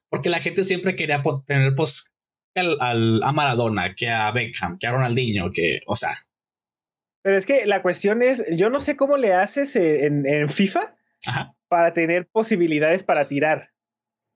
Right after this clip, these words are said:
Speaker 1: Ajá.
Speaker 2: por un sobre. O sea, eh, ¿tienes que comprar a huevo el sobre o puedes ganar
Speaker 1: Sí.
Speaker 2: puntos dentro del juego para,
Speaker 1: No, de
Speaker 2: para
Speaker 1: hecho,
Speaker 2: invocar?
Speaker 1: <laughs> para invocar.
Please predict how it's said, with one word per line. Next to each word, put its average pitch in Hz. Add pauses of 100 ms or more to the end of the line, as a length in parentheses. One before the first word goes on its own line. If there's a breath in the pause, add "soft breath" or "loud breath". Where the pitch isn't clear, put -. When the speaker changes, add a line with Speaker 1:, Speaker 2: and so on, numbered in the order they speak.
(160)
Speaker 1:
Ajá. 110 (140)
Speaker 2:
por 156
un 156
sobre. 143
O 135
sea, 127
eh, 147
¿tienes 185
que 269
comprar 220
a 240
huevo 220
el 233
sobre 254
o 170
puedes 185
ganar 180
Speaker 1:
Sí. -
Speaker 2:
puntos 190
dentro 165
del 143
juego 190
para, 123 (220)
Speaker 1:
No, 113
de 110
Speaker 2:
para 143
Speaker 1:
hecho, 143
Speaker 2:
invocar? 143 (800)
Speaker 1:
<laughs> 202
para 196
invocar. 139